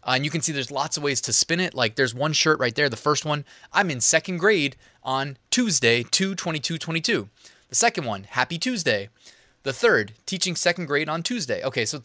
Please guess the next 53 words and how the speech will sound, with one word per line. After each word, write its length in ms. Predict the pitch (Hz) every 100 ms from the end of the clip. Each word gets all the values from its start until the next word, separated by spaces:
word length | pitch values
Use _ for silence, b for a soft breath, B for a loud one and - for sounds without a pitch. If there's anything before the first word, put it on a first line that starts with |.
| _ -
looks 180 | 190
like 120 | 214 175
a 40 |
lot 220 | 135 139
of 80 | 143
spinning 400 | - - 135 147
this 220 | 147 -
to 120 | -
do 240 | 120 113 135
with 140 | 127
second 380 | - 131 - 113
grade, 360 | 104 117 185 - b b b b -
uh, 200 | 143 131
but 220 | 135 131
it 80 | 160
doesn't 180 | 175
have 220 | 127 156 -
to. 200 | - 113
You 80 | 131
know 80 | 139
what 80 |
I 20 | 127
mean? 220 | 143 120 _ -
It's 400 | 127 143 - -
two 220 | 208 190
twenty-two 400 | - 165 - 170
twenty-two 340 | - 120 185
for 160 | - 120
everybody. 440 | 143 107 90 - _ _ b b b b b b b b b
You 80 | 139
know, 100 | 143
and 120 | 151
even 180 | 190 190
make, 140 | 175
like, 140 | 175 156
a, 100 | 127
make 180 | 151 170
a 40 |
shirt 200 | - 170
for 120 | 156
the 60 | 120
parents. 440 | 147 156 104 -
If, 160 | 135 -
if 240 | 160 - 147 -
they're 140 | 165
selling 260 | - 185 160
well 100 | 160
for 120 | 160
the 100 | 120
teachers, 440 | - 180 233 - - b b b
"Hey, 300 | - 214 123 -
I'm 140 | 143
a, 80 | 160